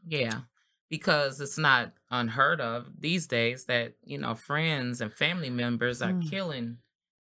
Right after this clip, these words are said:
Speaker 1: each other, right?
Speaker 2: Mm-hmm.
Speaker 1: So,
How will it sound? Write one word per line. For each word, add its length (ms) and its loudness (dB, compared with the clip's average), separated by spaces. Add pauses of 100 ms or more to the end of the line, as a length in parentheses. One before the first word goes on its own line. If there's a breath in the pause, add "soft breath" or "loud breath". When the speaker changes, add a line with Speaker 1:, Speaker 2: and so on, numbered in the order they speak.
(140)
Speaker 1:
each 280 -4
other, 340 2
right? 340 2
Speaker 2:
Mm-hmm. 840 -2 (160)
Speaker 1:
So, 640 2